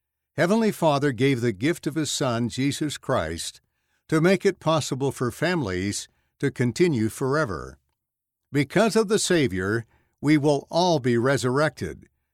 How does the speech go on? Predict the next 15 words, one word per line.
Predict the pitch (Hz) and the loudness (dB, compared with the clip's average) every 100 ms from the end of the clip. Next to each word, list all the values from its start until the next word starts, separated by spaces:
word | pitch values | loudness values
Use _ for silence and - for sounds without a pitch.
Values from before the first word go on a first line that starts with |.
| _ | _
We | 127 151 | -2 2
can | 151 | 2
become | 139 131 135 131 | 2 2 2 0
worthy | 120 160 143 151 | 2 2 2 0
of | 131 | 0
the | 131 | -2
celestial | - 135 139 - 135 | -2 -2 -2 -2 -4
kingdom, | 117 - 196 127 85 67 - _ _ _ | -2 0 0 0 -4 -6 -14 _ _ _
where | - 151 | 0 0
families | - 185 185 175 127 | 2 0 2 0 0
live | 104 165 175 | 0 0 2
together | 180 160 147 117 117 104 - | 0 2 2 2 0 -2 -4
in | 147 139 | -2 0
love | 139 156 104 82 | 0 0 0 -4
forever. | - 120 123 113 78 65 | -6 -2 0 0 -2 -10